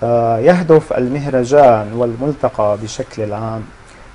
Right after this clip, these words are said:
إلى نشر ثقافة التآخي والحوار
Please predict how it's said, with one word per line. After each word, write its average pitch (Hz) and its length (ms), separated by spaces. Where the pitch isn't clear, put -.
إلى 135 560
نشر 156 360
ثقافة 147 720
التآخي 127 840
والحوار 120 800